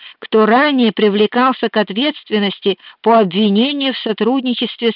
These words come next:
Центральной Радой и Украинской Народной Республикой,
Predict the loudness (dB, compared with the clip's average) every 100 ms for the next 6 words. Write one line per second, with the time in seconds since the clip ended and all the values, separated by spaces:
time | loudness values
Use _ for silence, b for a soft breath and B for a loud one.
0 | -2 -2 0 0 2 2 0 0 0 0
1 | -2 -6 B B B B 0 2 2 2
2 | 2 2 -2 -6 -2 0 2 2 0 0
3 | 0 -2 -6 -2 -2 -2 -6 -6 -12